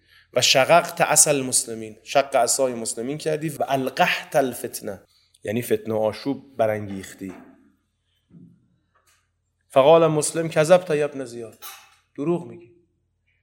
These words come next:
انما شق عصا المسلمین.» می‌خوای بهت بگم کی شق عصای مسلمین کرد؟ معاویه و ابنه یزید. «و اما الفتنه فانما القحها انت و ابوک زیاد بن عبید.»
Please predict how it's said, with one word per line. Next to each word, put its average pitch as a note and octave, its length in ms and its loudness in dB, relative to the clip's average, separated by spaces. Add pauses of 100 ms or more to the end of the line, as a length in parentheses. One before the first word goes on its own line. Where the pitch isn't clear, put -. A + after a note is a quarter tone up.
(340)
انما C#3+ 460 2
شق D#3+ 360 2
عصا C#3 260 2
المسلمین.» C3+ 600 -2
می‌خوای E3+ 320 0
بهت C#3 140 -2
بگم B2+ 300 -6
کی - 280 -6
شق C#3+ 340 2
عصای A#2+ 360 -2
مسلمین A2 420 -8
کرد؟ C3+ 320 -2
معاویه C3 600 2 (420)
و A#2+ 40 0
ابنه A#2 460 -4
یزید. - 320 -20 (840)
«و C3 80 4
اما F#3 280 6
الفتنه F3 800 4 (640)
فانما C#3+ 960 4
القحها D3 880 4
انت C#3 340 0
و F3 200 8
ابوک D#3+ 400 2
زیاد C3+ 480 4
بن C3 100 -4
عبید.» G#2+ 540 -8